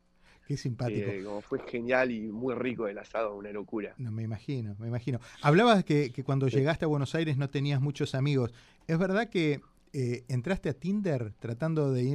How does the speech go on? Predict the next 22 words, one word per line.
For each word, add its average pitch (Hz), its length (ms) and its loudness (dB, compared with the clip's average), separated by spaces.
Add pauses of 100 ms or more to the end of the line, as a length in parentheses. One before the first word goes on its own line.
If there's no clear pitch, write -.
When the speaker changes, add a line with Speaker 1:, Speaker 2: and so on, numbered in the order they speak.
(120)
Speaker 1:
encontrando 131 560 0
un 123 80 2
grupo 139 300 2
de 120 80 2
pertenencia 127 720 0
con 123 160 -2
la 120 80 0
localización 120 640 -2
en 135 80 0
Buenos 117 320 0
Aires 175 220 2
para 120 200 0
ver 131 140 2
qué 135 120 0
pescabas? 175 720 -4
Speaker 2:
Sí. 113 320 -4 (340)
Speaker 1:
<laughs> - 640 0
Speaker 2:
Sí. 131 100 0 (600)
<laughs> - 1500 -4
Exactamente. 123 840 2 (240)
O 143 80 2
sea, 156 180 2